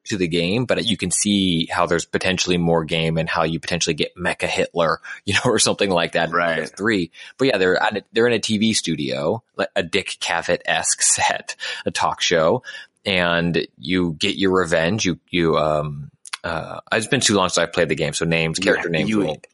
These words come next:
Speaker 2: yeah,
Speaker 1: escape
Speaker 2: you
Speaker 1: me.
Speaker 2: hatchet what's her face in the face.
Speaker 1: Yeah.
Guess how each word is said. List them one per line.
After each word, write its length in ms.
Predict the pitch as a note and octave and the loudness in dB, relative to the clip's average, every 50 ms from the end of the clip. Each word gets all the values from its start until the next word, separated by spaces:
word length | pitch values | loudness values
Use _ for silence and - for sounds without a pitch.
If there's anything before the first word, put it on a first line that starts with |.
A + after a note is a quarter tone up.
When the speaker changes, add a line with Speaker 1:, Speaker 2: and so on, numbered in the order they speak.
| - | -10
Speaker 2:
yeah, 140 | C#2 D#2 F#2+ E2 | -4 -2 0 0
Speaker 1:
escape 140 | D#2 D#2+ E2+ | 0 0 0
Speaker 2:
you 80 | F2+ F2 | 2 0
Speaker 1:
me. 40 | E2 | 0
Speaker 2:
hatchet 500 | - - - G#2 - - - G#2+ F#2 - | 0 0 0 -2 0 0 -2 -2 -2 -4
what's 200 | F#2 F#2+ - - | -4 -4 -2 -2
her 80 | G2+ F2 | -4 -2
face 340 | - F#2 F2+ F2+ F2 - | 0 0 0 2 2 0
in 160 | - - G2+ F#2 | 0 0 0 0
the 80 | E2+ | 0
face. 340 | - - D2 C#2+ D2+ - G#2 | -2 -4 -6 -4 -2 0 2
Speaker 1:
Yeah. 200 | A#2 A#2 F#2 | 2 2 2